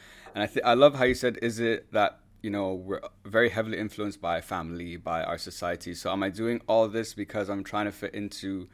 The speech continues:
what they, peop-, other people think I should do, or am I really focusing on what I think I should do? And I think that's a very clear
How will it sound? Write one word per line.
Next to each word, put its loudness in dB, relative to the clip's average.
what 0
they, 2
peop-, -8
other 6
people -2
think -4
I 4
should -8
do, 0
or 2
am 2
I 4
really 0
focusing -4
on -2
what 2
I 2
think -10
I -2
should -10
do? -4
And -6
I -4
think -2
that's 0
a -8
very 2
clear 0